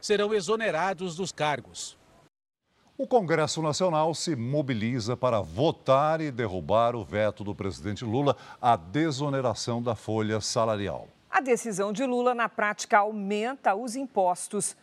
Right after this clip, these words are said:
Speaker 3: sobre os salários de mais de nove milhões de trabalhadores dos dezessete setores que mais empregam no país e ameaça os empregos de um milhão de brasileiros.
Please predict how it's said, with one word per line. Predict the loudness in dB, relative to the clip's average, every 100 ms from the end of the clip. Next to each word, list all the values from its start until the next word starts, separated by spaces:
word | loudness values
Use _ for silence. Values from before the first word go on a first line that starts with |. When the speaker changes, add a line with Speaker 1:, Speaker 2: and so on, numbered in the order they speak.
| _
Speaker 3:
sobre | -8 -6 -4
os | -2
salários | -2 0 0 -2 -10 -20 _
de | 0
mais | 0 0
de | -2
nove | -2 0 0 -2 -6
milhões | -10 -6 -6 -6
de | -6
trabalhadores | -4 -2 -2 0 2 2 -2 -10 -14
dos | -4 -4 -2
dezessete | -2 -2 -2 -2 -2 -2
setores | -4 -4 -4 -4 -4 -4 -8 _
que | -8 -6
mais | -2 -4
empregam | -4 -6 -2 0 -2 -4
no | -8
país | -4 -4 -2 -2 -2 _ _ _
e | 2 4
ameaça | 4 2 -2 -2 -6
os | -6
empregos | -6 -4 -4 -2 -4 -6 -8
de | -8 -8 _ -8
um | -6 -4
milhão | -6 -2 0 0
de | -4 -10
brasileiros. | -6 -2 -2 -6 -12 -16 -16